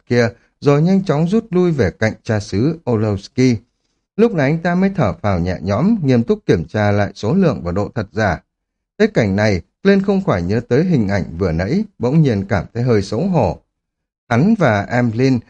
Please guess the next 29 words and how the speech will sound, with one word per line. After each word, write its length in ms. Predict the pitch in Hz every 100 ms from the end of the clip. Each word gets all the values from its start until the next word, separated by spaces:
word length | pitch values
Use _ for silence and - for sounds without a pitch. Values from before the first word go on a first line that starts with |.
| _
đã 120 | - 196
biến 260 | 170 190
giáo 180 | 196 214
đường 240 | 165 110
hoàn 220 | 117 117 110
hảo, 240 | 113 - -
tươi 180 | 131 120
đẹp 200 | 113 98 -
của 100 | 90
mẫu 160 | 95 156
thần 260 | 160 98
đại 160 | 90 98
địa 220 | 104 107
này 280 | 92 107 87 - _ _ -
thành 200 | 143 165
nơi 160 | 190
tương 280 | 180 196 175
tự 180 | 143 98
như 180 | 110 123
hiện 180 | 123 -
trường 240 | 107 80 -
giao 180 | 113 95
dịch 180 | 101 -
súng 320 | - 120 190
đạn 200 | 131 90
hay 160 | - 113
là 80 | 87
buôn 240 | 101 104
ma 160 | 104